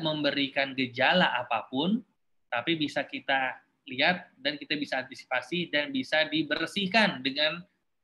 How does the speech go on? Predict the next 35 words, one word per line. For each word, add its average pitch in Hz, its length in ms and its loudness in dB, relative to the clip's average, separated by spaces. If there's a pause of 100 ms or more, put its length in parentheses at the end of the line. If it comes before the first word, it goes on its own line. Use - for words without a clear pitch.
(140)
obat-obatan 139 600 0
tertentu 131 400 -6
gitu 120 200 -6
loh. 110 240 -8
Jadi 147 440 -4 (300)
dengan 139 320 -2
pemeriksaan 135 640 -2
ini 170 480 -2
orang 139 320 -2
yang 135 80 -10
memiliki 131 400 -6
faktor 135 480 -6
resiko 131 640 -4
atau 127 400 -4
dia 135 240 0
ongoing 156 640 6
stroke, 139 400 -2
ya 110 160 -2
kan, 131 240 -2
menuju 143 480 0
stroke 143 320 -4
tapi 143 160 0
belum, 139 480 2 (520)
bisa 139 240 0
kita 143 200 -4
suruh 143 200 -4
putar 135 200 -4
balik, 139 440 -2
"Eh, 175 120 -2
jangan 147 200 -2
stroke, - 200 -12
jangan 127 160 -4
stroke," 143 240 -10
gitu 104 120 -14
ya. 101 200 -8